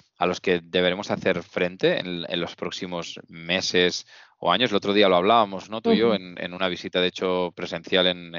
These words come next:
Speaker 1: en Mallorca, hablamos de esta, eh, necesidad de, de captar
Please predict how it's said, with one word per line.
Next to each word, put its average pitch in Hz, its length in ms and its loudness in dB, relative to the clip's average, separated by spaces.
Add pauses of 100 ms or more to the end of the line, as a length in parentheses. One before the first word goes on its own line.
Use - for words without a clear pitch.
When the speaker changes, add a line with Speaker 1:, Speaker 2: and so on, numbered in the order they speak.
(100)
Speaker 1:
en 90 140 -10
Mallorca, 90 500 0 (240)
hablamos 87 380 0
de 98 60 -4
esta, 92 340 0 (400)
eh, 87 520 -2
necesidad 87 640 0
de, 92 340 0
de 87 160 -12
captar 90 680 -2